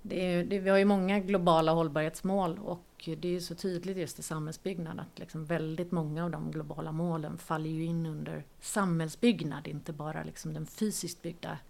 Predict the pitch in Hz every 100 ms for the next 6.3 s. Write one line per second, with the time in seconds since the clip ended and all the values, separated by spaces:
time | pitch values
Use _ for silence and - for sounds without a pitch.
0 | - - - - - 190 156 156 165 185
1 | 233 151 151 - 170 - - - - -
2 | - - - 175 175 220 220 170 165 -
3 | 170 165 - - - - 185 214 160 151
4 | 156 151 156 151 170 - 180 175 175 -
5 | 151 147 143 170 - 190 185 175 147 147
6 | 147 147